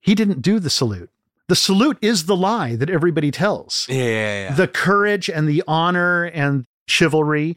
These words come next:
Speaker 2: Mm-hmm.
Speaker 1: that he's discussing, those really are in the clouds only.
Speaker 2: Yeah,
Speaker 1: And
Speaker 2: yeah.
Speaker 1: everything else on the ground is just a lie. And this moment where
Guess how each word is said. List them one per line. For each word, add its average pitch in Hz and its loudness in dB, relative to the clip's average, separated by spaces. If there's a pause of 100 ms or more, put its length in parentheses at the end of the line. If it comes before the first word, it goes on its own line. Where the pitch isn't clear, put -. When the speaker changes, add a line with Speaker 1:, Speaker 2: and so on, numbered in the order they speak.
Speaker 2:
Mm-hmm. 107 -8
Speaker 1:
that 151 0
he's 151 -2
discussing, 147 -2
those 175 2
really 180 0
are 156 0
in 170 0
the 151 0
clouds 135 -2
only. 139 -4 (260)
Speaker 2:
Yeah, 104 -8
Speaker 1:
And 160 2
Speaker 2:
yeah. 160 4
Speaker 1:
everything 240 0
else 233 -2
on 208 0
the 196 -2
ground 185 -2
is 135 -4
just - -6
a 160 2
lie. 165 -4
And 165 0
this 220 -4 (380)
moment 202 2
where 190 0